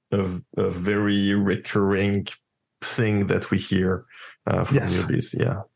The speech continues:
Speaker 2: That, that's my problem. Then, uh, okay, but, um, then I have some, uh, some of the story about, uh,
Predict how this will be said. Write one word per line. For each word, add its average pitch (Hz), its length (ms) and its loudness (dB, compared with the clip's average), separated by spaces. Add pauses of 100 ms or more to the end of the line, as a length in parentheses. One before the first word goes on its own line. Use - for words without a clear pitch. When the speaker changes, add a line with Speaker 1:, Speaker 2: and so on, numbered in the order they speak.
(440)
Speaker 2:
That, 135 200 6
that's 160 220 4
my 123 140 6
problem. 98 360 4
Then, 139 300 2
uh, 127 220 2
okay, 120 220 0
but, 113 160 0 (220)
um, 110 400 2 (320)
then 143 140 4
I 143 40 2
have 131 160 2
some, 110 480 2
uh, - 20 2 (560)
some - 180 2
of 175 80 4
the 160 80 4
story 151 480 2
about, 120 440 2 (120)
uh, 110 320 2